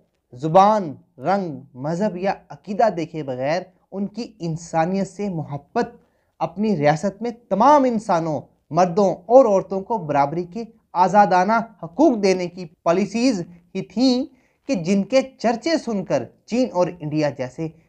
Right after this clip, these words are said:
गैर मुस्लिम हुक्मरानों ने भी इस्लाम को, हजूर पाक के पैगाम को उनकी ज़िंदगी में ही अपने,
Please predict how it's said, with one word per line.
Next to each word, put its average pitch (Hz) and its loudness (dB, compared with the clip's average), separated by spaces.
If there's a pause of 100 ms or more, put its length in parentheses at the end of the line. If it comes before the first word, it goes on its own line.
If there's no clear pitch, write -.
(140)
गैर 214 -2
मुस्लिम 165 -8
हुक्मरानों 139 -6
ने 131 -6
भी 175 -8 (260)
इस्लाम 208 -4
को, 185 -6 (220)
हजूर 220 -2 (280)
पाक 202 2
के 196 -8 (600)
पैगाम 165 2
को 127 -8 (480)
उनकी 220 -4
ज़िंदगी 190 -2
में 185 2
ही 175 -2
अपने, 214 -4